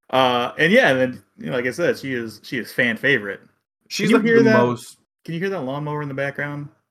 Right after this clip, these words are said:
Speaker 1: Out of curiosity?
Speaker 2: No, I cannot. You're good to go.
Speaker 1: Okay. Okay, good. My, I fucking hate my neighbors, man.
Speaker 2: It happened.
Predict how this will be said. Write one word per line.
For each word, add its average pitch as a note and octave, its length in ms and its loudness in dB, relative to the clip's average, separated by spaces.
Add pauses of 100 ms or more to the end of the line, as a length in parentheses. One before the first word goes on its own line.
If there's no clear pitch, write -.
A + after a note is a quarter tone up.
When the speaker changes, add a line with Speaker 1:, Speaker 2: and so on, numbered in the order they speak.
(300)
Speaker 1:
Out A#2 80 -10
of B2+ 80 -12
curiosity? C3+ 560 -8 (400)
Speaker 2:
No, F#2+ 280 -6
I D#2+ 80 -10
cannot. D2 420 -14
You're G2+ 140 -14
good G2 140 -10
to - 40 -14
go. C#3+ 80 -8
Speaker 1:
Okay. G#2 320 -8 (320)
Okay, A2 220 -10
good. - 200 -14
My, G2 80 -18
I - 300 -20
fucking G#2 280 -16
hate G2+ 140 -18
my G#2+ 100 -16
neighbors, G#2 320 -12
man. G2+ 140 -14 (680)
Speaker 2:
It B2 120 -6
happened. D#2 360 -10